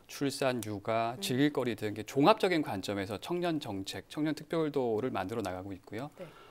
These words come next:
Speaker 1: 올해 일월에 그 청년 정책 위원회를 통해서, 어, 청년 정책 시행 계획을 수립을 하였습니다. 그래서 올해는, 어, 일자리, 주거, 교육,
Speaker 2: 음.
Speaker 1: 문화복지, 청년 참여까지 다섯 개 분야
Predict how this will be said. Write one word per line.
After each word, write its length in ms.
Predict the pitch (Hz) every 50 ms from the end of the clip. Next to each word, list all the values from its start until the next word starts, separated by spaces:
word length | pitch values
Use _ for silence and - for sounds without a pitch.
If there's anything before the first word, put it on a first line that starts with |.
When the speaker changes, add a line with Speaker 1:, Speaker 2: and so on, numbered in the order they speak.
| - - - - - -
Speaker 1:
올해 420 | 117 120 123 143 139 139 139 139
일월에 680 | 143 165 185 202 196 190 180 151 113 107 120 147 175 180 - -
그 320 | - - 110 104 98 92 90 -
청년 420 | - - 190 190 185 185 185 170
정책 300 | - 139 113 - 131 117
위원회를 440 | 107 113 131 160 170 165 147 139 -
통해서, 600 | - - 123 120 107 98 - 151 147 156 175 - - - - - - - - - - -
어, 260 | - - 92 92 98 -
청년 380 | - - 202 202 196 202 196
정책 220 | 165 170 - 131 120
시행 340 | - - - 214 214 214 185
계획을 480 | - - 110 95 113 101 95 104 101
수립을 320 | 95 - 156 151 135 120 135
하였습니다. 540 | 156 147 147 - - 101 92 90 90 95 - - - - - -
그래서 160 | - - - 123
올해는, 540 | 120 120 143 143 139 147 160 170 175 190 - - - - - -
어, 120 | 117 104
일자리, 560 | 104 101 110 117 113 - 135 131 123 127 120 117
주거, 580 | - - - 110 101 - 117 123 135 147 147 -
교육, 320 | - 120 110 110 101 92
Speaker 2:
음. 120 | 95 - -
Speaker 1:
문화복지, 680 | - 117 113 117 117 113 113 107 - - - - 113 110
청년 260 | - - 147 147 135
참여까지 720 | - - 190 208 196 - - 127 110 101 - - 120 127
다섯 260 | - - - - 196 -
개 120 | - 180
분야 580 | 151 - - 131 123 107 104 98 92 92 120 160